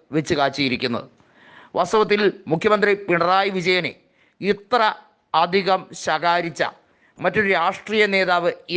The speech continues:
അടുത്ത കാലത്ത് ഉണ്ടായിട്ടുണ്ടോ എന്ന് ചോദിച്ചാൽ സംശയരഹിതമാണ്. കാരണം അത്രയേറെ സൂക്ഷ്മതയോടെ മൂർച്ച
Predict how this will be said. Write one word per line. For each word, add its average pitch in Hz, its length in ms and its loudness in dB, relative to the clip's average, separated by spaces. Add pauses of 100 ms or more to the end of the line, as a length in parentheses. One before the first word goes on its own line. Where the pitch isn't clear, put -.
അടുത്ത 170 300 -2
കാലത്ത് 175 340 -2
ഉണ്ടായിട്ടുണ്ടോ 165 560 -2 (220)
എന്ന് 160 220 -2
ചോദിച്ചാൽ 151 360 0 (220)
സംശയരഹിതമാണ്. 160 800 2 (640)
കാരണം 180 260 0 (260)
അത്രയേറെ 202 600 2 (800)
സൂക്ഷ്മതയോടെ 226 800 2 (320)
മൂർച്ച 226 400 2